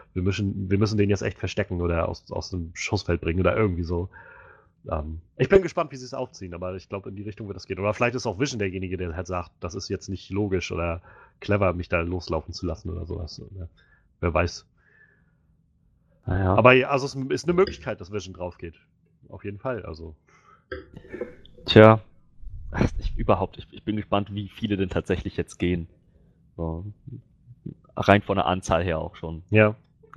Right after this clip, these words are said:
Speaker 2: Ich kann's echt nicht genau sagen. So. Vielleicht, ich, ich kann mir vorstellen, dass sie's gar nicht so übertreiben, dass sie vielleicht bei ein oder zwei belassen, aber könnte mich natürlich auch irren.
Speaker 1: Ja.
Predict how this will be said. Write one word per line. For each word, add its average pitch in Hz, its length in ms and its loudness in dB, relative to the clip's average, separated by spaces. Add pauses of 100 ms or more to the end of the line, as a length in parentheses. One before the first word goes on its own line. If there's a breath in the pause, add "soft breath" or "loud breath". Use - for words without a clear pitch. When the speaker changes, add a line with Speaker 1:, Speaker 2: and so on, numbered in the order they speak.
(100)
Speaker 2:
Ich - 100 -16 (320)
kann's - 180 -10
echt - 220 -8
nicht - 120 -12
genau 87 240 -8
sagen. 82 320 -2 (1120 soft breath)
So. - 320 -12
Vielleicht, 107 400 4
ich, - 180 -18
ich - 100 -16
kann 127 120 2
mir 156 60 0
vorstellen, 147 280 -2
dass 135 100 -6
sie's - 120 -12
gar 117 140 4
nicht 131 120 -8
so 117 180 -8 (100)
übertreiben, 104 640 0 (160)
dass - 160 -20
sie - 60 -20
vielleicht - 280 -6
bei 101 240 -2 (220)
ein 104 160 -2
oder 107 140 -4
zwei 101 240 2
belassen, 90 480 -2
aber 95 240 -2 (320)
könnte - 160 -8
mich - 80 -16
natürlich - 340 -6
auch - 100 -8
irren. - 220 -4 (440)
Speaker 1:
Ja. 113 280 10